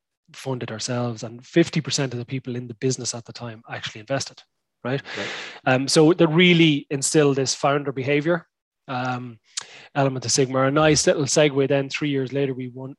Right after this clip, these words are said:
Speaker 1: from almost going out of business, three years later, we won the best, um, agency at the National Recruitment Federation Awards. So I thought there was a nice transition and, and testament to the people in there.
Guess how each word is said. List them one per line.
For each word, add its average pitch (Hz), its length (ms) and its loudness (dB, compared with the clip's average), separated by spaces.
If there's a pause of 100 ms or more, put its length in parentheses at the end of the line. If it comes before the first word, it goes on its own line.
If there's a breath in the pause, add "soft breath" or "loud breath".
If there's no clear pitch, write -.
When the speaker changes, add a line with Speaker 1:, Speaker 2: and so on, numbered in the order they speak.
Speaker 1:
from 139 200 -2
almost 151 260 4
going 143 140 4
out 139 120 4
of 131 200 -2 (200)
business, 147 520 0 (220)
three 135 160 -4
years 127 160 -2
later, 120 180 -2
we 117 120 -8
won 117 280 -14
the 110 320 -8 (480 soft breath)
best, - 380 0 (200)
um, 113 380 -8
agency 123 480 -4
at 113 140 -8
the 117 400 -10
National 117 280 -10
Recruitment 151 300 -4
Federation 113 400 -6
Awards. 110 300 -18 (560 loud breath)
So 147 120 2
I 135 60 4
thought 151 140 4
there 156 80 6
was 139 100 2
a 143 60 4
nice 139 200 4
transition 127 520 -4
and, 120 200 -12
and 120 120 -12
testament 123 380 -2
to 107 60 -18
the 107 60 -20
people 123 260 -8
in 117 80 -12
there. 123 280 -6